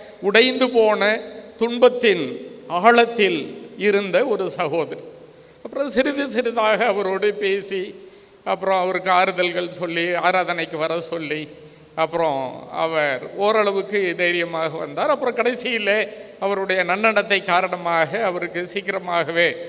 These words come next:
ஒன்பது ஆண்டுகளிலே விடுதலை, எ, நிச்சயமானது.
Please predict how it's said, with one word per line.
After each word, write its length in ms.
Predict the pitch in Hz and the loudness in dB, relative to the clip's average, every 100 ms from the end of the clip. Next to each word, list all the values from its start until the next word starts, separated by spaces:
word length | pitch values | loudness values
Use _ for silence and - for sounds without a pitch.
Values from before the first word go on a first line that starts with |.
| - | -10
ஒன்பது 420 | - 202 220 233 190 | -4 -2 4 4 6
ஆண்டுகளிலே 840 | 190 190 185 185 170 160 196 202 | 2 0 0 0 0 2 2 0
விடுதலை, 680 | 180 196 185 165 156 123 113 - - - - - | 0 0 0 2 0 -2 -6 -14 -18 -20 -20 -14
எ, 240 | 180 151 | -10 -8
நிச்சயமானது. 880 | 151 170 - 180 160 147 147 135 - | -6 -6 -4 -2 -2 -4 -4 -8 -12